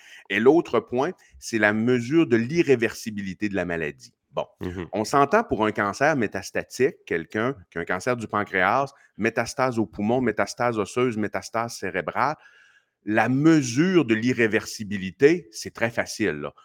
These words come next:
Speaker 1: Un oncologue va être en mesure de vous dire, là, « Écoutez, il, il y a, il y en a, il y en a pour pas plus que trois mois. » Ok ? C'est, ça, c'est assez facile.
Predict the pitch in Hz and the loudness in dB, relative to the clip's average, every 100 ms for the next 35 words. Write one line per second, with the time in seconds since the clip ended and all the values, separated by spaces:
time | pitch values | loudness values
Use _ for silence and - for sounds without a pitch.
0 | _ - 95 113 123 123 110 127 127 98 | _ -4 2 4 4 8 8 8 6 2
1 | 98 101 101 98 92 110 113 95 82 87 | 0 0 0 -2 -2 0 0 -2 -4 -10
2 | 85 110 120 98 85 - - 107 110 _ | -2 0 0 -2 -6 -10 -4 -4 -4 _
3 | _ _ 80 78 85 82 85 - 90 92 | _ _ -20 -20 -10 -6 -6 -4 -4 -4
4 | 98 92 92 101 - - 95 - 104 - | -4 -4 -2 -4 -6 -4 -4 -2 -4 -4
5 | 90 - 87 85 80 76 62 _ 98 107 | -10 -6 -4 -4 -6 -8 -10 _ -6 -6
6 | - 87 - - - - - 165 - 98 | -6 -14 -14 -20 -20 -18 -8 -8 -6 -6
7 | 95 110 101 - 98 104 170 | -6 -4 -6 -6 -4 -4 -4